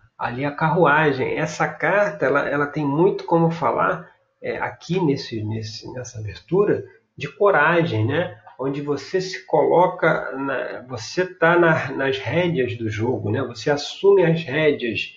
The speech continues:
do jogo, né? Ele tá ali guiando a carruagem, guiando o cavalo. Isso aí é, é um, é um, um caminho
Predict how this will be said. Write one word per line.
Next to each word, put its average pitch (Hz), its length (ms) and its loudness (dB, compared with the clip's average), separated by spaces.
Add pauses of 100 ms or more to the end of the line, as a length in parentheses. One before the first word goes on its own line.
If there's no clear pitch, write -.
(400)
do 117 140 -4
jogo, 117 380 -2
né? 135 120 -2
Ele 113 140 -2
tá 127 140 -2
ali 143 200 0
guiando 156 500 2
a 139 60 2
carruagem, 120 800 0
guiando 143 520 0
o - 40 -8
cavalo. 113 580 -4 (380)
Isso 135 220 -2
aí 165 360 4 (580)
é, 156 480 -2 (180)
é 165 120 -2
um, 156 220 0 (200)
é 143 100 0
um, 131 760 0 (120)
um 123 80 -8
caminho 123 800 -2